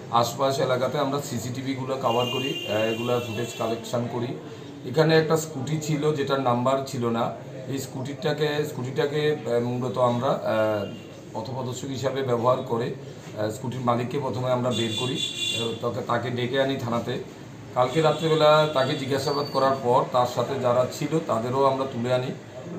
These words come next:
সকালে একজন বাকি ছিল, মেন যে প্রিন্সিপাল একুশ, তাকেও আমরা তুলে আনি। আনার পর জিজ্ঞাসাবাদ করার পর, আহ, তারা বলে, আহ, তারা স্বীকার করে যে তাদের মধ্যে কিছু একটা নিজেদের দুনো পার্টির মধ্যে হট অল্টারনেশন হয়েছে।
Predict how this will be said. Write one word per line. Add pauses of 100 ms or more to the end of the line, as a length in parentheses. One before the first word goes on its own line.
(140)
সকালে
একজন
বাকি
ছিল,
মেন
যে
প্রিন্সিপাল
একুশ,
তাকেও
আমরা
তুলে
আনি। (540)
আনার
পর
জিজ্ঞাসাবাদ
করার
পর,
আহ,
তারা
বলে,
আহ, (180)
তারা
স্বীকার
করে
যে
তাদের
মধ্যে
কিছু
একটা
নিজেদের
দুনো
পার্টির
মধ্যে
হট
অল্টারনেশন
হয়েছে।